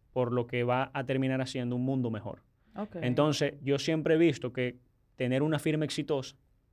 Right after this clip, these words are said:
Speaker 1: es tener una firma que logre impactar la vida de muchas personas. Tú sabes que la arquitectura puede impactar la vida por más de cien años, doscientos años, trescientos años.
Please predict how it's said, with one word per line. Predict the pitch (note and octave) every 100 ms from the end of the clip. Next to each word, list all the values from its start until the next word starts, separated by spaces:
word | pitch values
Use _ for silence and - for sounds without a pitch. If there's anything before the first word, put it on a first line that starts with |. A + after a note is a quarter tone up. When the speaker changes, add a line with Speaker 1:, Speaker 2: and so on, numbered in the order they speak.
| _ _ _ _ _
Speaker 1:
es | B2 A#2
tener | C3+ C3 C3+
una | C#3
firma | C3 D3 C3+ B2+
que | B2 A#2+ A#2+ - _ _ _ _ _ _
logre | B2 C#3 D3+ C#3+
impactar | C#3 C#3 C3 C#3 C3+
la | C#3
vida | C#3 C#3 A#2+
de | A#2+
muchas | B2+ C3 B2
personas. | C3 - C#3 B2 - _
Tú | -
sabes | C3+ C3
que | C3+
la |
arquitectura | A#2+ B2+ A#2 C3+ B2+
puede | A#2+ B2+
impactar | C3 B2+ B2 B2+
la | B2
vida | B2+ A#2+
por | A#2+ A2+
más | B2
de | A#2+
cien | - B2+ B2+
años, | C3 A#2+ A2+
doscientos | G#2+ B2+ A#2+ A#2+
años, | A#2+ A2
trescientos | A2 - A#2 A2+
años. | B2 A2